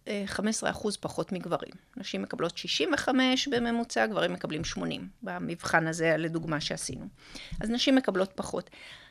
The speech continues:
כשפונים אל נשים בלשון נקבה, הפער הזה מצטמצם. אה, הן ממש משפרות את הציונים, את ה-, את הציון שלהם במבחן בצורה משמעותית, והפער מצטמצם, אה, בשליש.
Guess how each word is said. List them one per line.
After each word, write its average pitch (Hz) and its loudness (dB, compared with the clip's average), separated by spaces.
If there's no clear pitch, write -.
כשפונים 233 6
אל 220 2
נשים 277 2
בלשון 247 2
נקבה, 247 0
הפער 262 4
הזה 262 2
מצטמצם. 214 -4
אה, 208 0
הן 226 2
ממש 226 4
משפרות 269 6
את 285 -2
הציונים, 226 4
את 214 0
ה-, 208 2
את 202 -6
הציון 240 4
שלהם 240 2
במבחן 208 0
בצורה 196 0
משמעותית, 208 0
והפער 208 6
מצטמצם, 269 4
אה, 196 0
בשליש. - -2